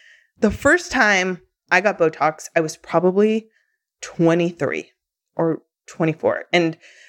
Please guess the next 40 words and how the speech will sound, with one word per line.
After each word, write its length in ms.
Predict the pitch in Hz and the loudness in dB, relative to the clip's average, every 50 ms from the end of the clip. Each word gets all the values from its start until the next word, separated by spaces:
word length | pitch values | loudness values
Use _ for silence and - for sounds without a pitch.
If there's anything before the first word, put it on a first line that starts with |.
| _ _ - | _ _ 0
people 240 | - 339 403 392 | 0 2 2 2
like 160 | 381 370 359 - | 2 2 0 -2
to 60 | 320 | -4
call 220 | - - 269 269 277 | -4 -2 0 0 0
it 180 | - - - | 0 0 -2
baby 360 | - 190 196 196 196 202 202 | 0 0 2 0 0 0 -2
Botox. 880 | 185 190 190 185 190 185 - 196 185 180 180 180 185 - - - - - - | 0 0 0 0 0 -2 -4 -4 -2 0 0 0 -2 -4 -8 -14 -18 -16 -8
It 80 | - | -2
makes 220 | 185 190 180 180 - | 0 0 0 0 -2
them 100 | 190 202 | -4 -2
feel 220 | - 180 175 175 | 0 0 0 2
better. 380 | 170 180 170 170 170 165 170 - - - _ _ _ | 2 0 2 2 0 0 -2 -6 -14 -20 _ _ _
Um, 640 | - - - 170 220 285 - 202 - - 220 240 262 _ _ _ - - | 0 0 2 2 2 0 -2 -2 -4 -10 -12 -14 -16 _ _ _ -20 -20
<laughs> 220 | - - - - | -20 -20 -12 -6
that 280 | - 196 220 202 202 - | 0 2 2 2 2 2
it's 200 | 226 226 - - | 0 -2 -2 -2
just 180 | 294 330 320 330 | -2 0 0 -2
a 60 | 302 | -4
tiny 300 | - - 233 214 208 202 | -2 -2 -2 -2 0 0
bit. 220 | 185 190 180 - | 0 0 0 0
It's 120 | 180 - - | -2 -4 -4
just 240 | 202 208 - - | -6 -6 -6 -6
preventative 680 | - 247 214 180 180 175 170 170 170 175 165 160 165 - - | -6 -4 -2 -2 0 0 0 0 2 0 0 0 -4 -6 -6
because 520 | 180 175 - - 170 170 165 165 165 - - | -6 -4 -2 0 0 2 2 0 -2 -4 -4
I 60 | 190 196 | -2 0
was 180 | 202 196 190 | 0 0 0
noticing 520 | 190 180 190 185 202 202 - 226 208 208 196 | 0 0 0 0 -2 -2 -2 -4 -2 0 0
that 300 | 185 160 160 - - _ _ - - - - - | 0 0 0 -2 -4 _ _ -20 -20 -8 -2 0
I 40 | |
was 120 | 196 202 208 | 0 0 0
waking 320 | 196 202 202 202 - 208 190 | -2 -2 -2 -2 -2 0 0
up 140 | 175 - | 0 0
in 80 | 175 180 | 0 0
the 60 | 180 | 0
morning 500 | 170 175 170 165 165 170 170 156 160 165 - | 2 2 0 0 0 -2 -2 -4 -4 -6 -6
with 400 | 165 160 180 165 160 160 - - - - | -4 -2 0 0 -2 -4 -10 -18 -14 -6
kind 200 | - 220 196 214 | -2 0 0 0
of 140 | 196 202 | 0 0
that 340 | - 175 156 147 - - - _ _ _ | 0 0 2 0 0 -2 -6 _ _ _
line 640 | - 165 170 170 170 175 175 165 190 226 269 311 339 | -12 -8 -4 -4 -4 -2 -2 -2 0 0 -2 -2 -4